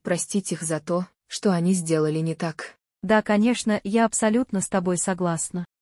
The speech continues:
Speaker 1: Давай перейдем теперь к теме школы. Как у тебя с ней обстояли дела?
Speaker 2: Саш,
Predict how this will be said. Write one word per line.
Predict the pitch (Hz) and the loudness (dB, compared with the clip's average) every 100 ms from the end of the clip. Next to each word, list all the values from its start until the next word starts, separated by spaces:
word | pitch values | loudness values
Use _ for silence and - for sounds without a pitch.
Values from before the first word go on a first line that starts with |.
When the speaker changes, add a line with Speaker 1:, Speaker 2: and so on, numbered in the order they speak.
| _ | _
Speaker 1:
Давай | 190 180 185 254 | -2 0 2 0
перейдем | 262 240 196 190 190 | 2 4 4 2 0
теперь | - 190 214 214 | 0 2 2 2
к | |
теме | - 165 151 | -4 -2 -2
школы. | 147 - 160 143 143 - _ _ _ _ _ _ _ _ _ | -4 -2 0 0 -6 -16 _ _ _ _ _ _ _ _ _
Как | - 285 240 | -6 -2 0
у | |
тебя | - 180 190 | 0 2 0
с | - | 0
ней | 180 185 | 0 0
обстояли | 220 202 - 202 180 180 165 | 0 -2 -2 0 0 2 0
дела? | 156 170 156 151 _ _ - | 0 0 0 -2 _ _ -10
Speaker 2:
Саш, | - 269 269 - | 2 4 4 0